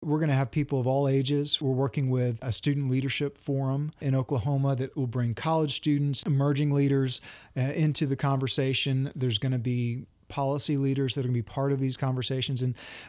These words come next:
we're gonna kinda set the actual politics or policy agendas aside and just talk about the way in which that policymaking process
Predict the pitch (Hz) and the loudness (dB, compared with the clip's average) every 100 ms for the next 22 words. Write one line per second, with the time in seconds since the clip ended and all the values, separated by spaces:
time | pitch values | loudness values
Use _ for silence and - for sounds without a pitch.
0 | - 160 170 202 160 - - 180 160 143 | 0 2 4 4 4 6 6 4 2 2
1 | 139 143 - 131 117 - 135 143 185 - | 2 2 0 0 -2 -6 -4 -4 -2 -4
2 | 196 - - - 160 131 117 123 - - | -4 -2 -2 -2 -2 0 -2 -4 -12 -6
3 | 147 139 135 135 117 127 143 143 113 - | -2 0 0 0 0 0 0 -2 0 0
4 | - 151 131 120 - 120 127 196 - - | 0 0 -2 -2 -2 -2 0 0 0 -2
5 | 139 160 147 117 113 113 - 147 131 123 | -4 -2 -2 -2 -2 -4 -6 -4 -2 0
6 | 139 160 143 123 123 - 131 127 - - | 0 2 0 0 0 -2 -2 -6 -8 -6
7 | 143 156 143 143 127 117 120 110 - 120 | -4 -2 -2 0 -2 -2 -4 -6 -4 -4
8 | 117 - 107 107 - | -2 -2 -2 -2 -2